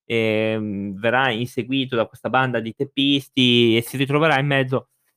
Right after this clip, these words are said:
a un traffico di diamanti illeciti. Ehm, allora, prima di tutto è un film, eh, frenetico, il ritmo è buono, è un film veramente che me-,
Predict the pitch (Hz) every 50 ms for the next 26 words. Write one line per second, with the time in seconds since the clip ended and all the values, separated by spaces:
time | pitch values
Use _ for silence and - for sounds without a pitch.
0 | _ _ _ - 135 139 147 139 135 131 147 139 135 131 127 - - 135 120 123
1 | 117 110 110 107 110 101 95 90 90 95 101 _ 107 104 98 76 62 - _ _
2 | _ _ _ 82 92 87 - 120 120 117 120 117 113 113 113 110 104 - - _
3 | _ _ _ _ _ _ - 160 165 156 143 131 127 131 156 151 156 156 156 269
4 | - _ 101 82 71 - _ _ _ _ _ _ _ _ _ _ _ _ _ _
5 | _ _ _ _ _ 123 120 - - 185 185 160 143 131 123 120 113 113 113 113
6 | 110 110 - - 139 143 156 180 180 160 - 170 151 - 165 165 160 156 _ _
7 | _ _ _ _ 131 131 135 143 135 - - 135 131 131 143 160 165 165 160 160
8 | 156 156 156 156 151 143 147 _ _ _ _ 131 127 127 127 123 120 123 123 120
9 | 120 120 120 117 117 117 117 117 117 117 117 113 - _ - 139 139 139 139 135
10 | 131 127 123 120 120 120 113 120 120 127 139 143 139 139 110 131 123 120 123 123
11 | 120 - -